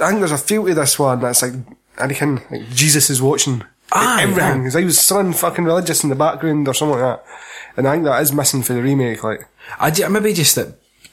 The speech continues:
Speaker 2: De Palma's maybe a bit more of a complete director than, I, I didn't ken who directed the remake, but
Speaker 1: Maybe, uh, some guy.
Speaker 2: Nah.
Speaker 1: Maybe, maybe some, some life it.
Speaker 2: Johnny,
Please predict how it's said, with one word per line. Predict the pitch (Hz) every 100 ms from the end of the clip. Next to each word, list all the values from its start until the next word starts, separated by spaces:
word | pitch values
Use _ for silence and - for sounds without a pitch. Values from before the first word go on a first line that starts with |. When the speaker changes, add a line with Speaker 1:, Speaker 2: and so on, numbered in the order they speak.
| -
Speaker 2:
De | 123
Palma's | - 123 117 107
maybe | 117 113
a | 107
bit | 107 104
more | 120 113
of | 110
a | 104
complete | - 107 - 127 110
director | - 104 120 135 - 160 139
than, | 120 117 107
I, | - -
I | 127
didn't | 113 87
ken | - 107 113
who |
directed | 104 98 90 - 92
the | 92
remake, | 98 101 95 90 113
but | 104
Speaker 1:
Maybe, | 95
uh, | 92 90 - _ _ -
some | - 104
guy. | 104 107 110 110 _ _ -
Speaker 2:
Nah. | 120 113 110
Speaker 1:
Maybe, | 120 120 92 - -
maybe | 127 120
some, | 139 127 135
some | 117 139
life | 139 139
it. | 135 123
Speaker 2:
Johnny, | 107 123 113 107